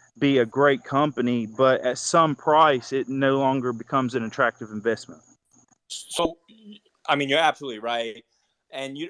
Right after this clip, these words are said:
Speaker 2: we don't, at least for me, I don't necessarily know BlackRock's true long-term vision, but they could the-,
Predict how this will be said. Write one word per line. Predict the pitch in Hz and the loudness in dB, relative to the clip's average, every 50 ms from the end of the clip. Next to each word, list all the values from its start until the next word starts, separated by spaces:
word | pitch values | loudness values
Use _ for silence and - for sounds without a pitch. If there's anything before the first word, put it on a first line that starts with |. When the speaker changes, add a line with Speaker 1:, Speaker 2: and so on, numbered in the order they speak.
| - - | -12 -8
Speaker 2:
we | 156 165 | -4 -2
don't, | 185 180 170 - _ _ _ _ _ _ _ _ - | -2 -2 -4 -6 _ _ _ _ _ _ _ _ -6
at | 151 160 | -4 -4
least | 170 160 - | -4 -6 -10
for | - 147 | -10 -10
me, | 139 143 143 139 | -8 -8 -4 -2
I | 127 | -2
don't | 131 139 135 135 131 | -2 -2 -4 -6 -8
necessarily | 127 117 - 127 117 120 | -10 -10 -10 -10 -10 -8
know | 123 117 | -8 -10
BlackRock's | 113 - 113 107 110 110 - 123 117 110 110 - - | -8 -6 -6 -4 -4 -6 -6 -6 -6 -6 -8 -8 -12
true | - - - 135 123 113 | -18 -18 -14 -14 -12 -10
long-term | 117 110 110 110 104 - 107 104 101 98 | -10 -10 -10 -12 -14 -14 -14 -14 -12 -10
vision, | 110 120 131 120 117 107 104 104 - _ _ _ _ _ _ | -8 -8 -8 -8 -8 -10 -10 -12 -16 _ _ _ _ _ _
but | - 123 113 - _ _ _ _ | -4 -4 -4 -4 _ _ _ _
they | - 120 135 151 | -6 -4 -2 -2
could | 151 - 160 151 139 - _ - 143 - | 0 0 0 0 0 -2 _ -18 -18 -12
the-, | 131 127 131 139 | -8 -6 -6 -6